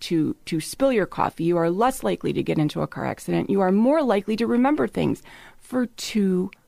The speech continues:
hours. These brain-changing effects of exercise are immediate, and they are long-lasting for your brain. And do you know that they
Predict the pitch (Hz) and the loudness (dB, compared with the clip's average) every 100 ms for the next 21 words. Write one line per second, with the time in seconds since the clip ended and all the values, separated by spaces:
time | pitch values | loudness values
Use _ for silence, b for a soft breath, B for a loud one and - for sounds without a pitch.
0 | _ - 170 156 - - - - B B | _ -6 -2 -2 -4 -8 -16 -20 B B
1 | B B - 254 220 190 262 311 427 - | B B -2 0 0 2 2 4 2 2
2 | 277 214 214 202 - 170 - 269 - - | 2 4 2 0 0 -4 -2 0 0 -2
3 | - - - 170 - 180 - 156 - - | -10 -8 -2 0 0 -2 -2 -6 -4 -4
4 | 98 - 175 B B B - 185 170 165 | -2 -4 -6 B B B -2 0 2 0
5 | - _ - 208 214 254 208 - - - | -4 _ -2 2 4 4 2 0 -4 -16
6 | - b b b 208 214 214 185 185 185 | -20 b b b 2 4 4 2 2 2
7 | 185 190 208 226 - 214 247 349 - - | 2 2 2 -2 -4 0 0 0 -4 -10
8 | - - - 214 220 247 214 277 - - | -10 -12 -10 -2 0 0 0 -2 0 -4
9 | - - 208 196 B B B - 220 247 | -10 -4 -2 -2 B B B -2 2 4
10 | 226 226 233 208 185 190 196 | 4 4 2 0 2 2 2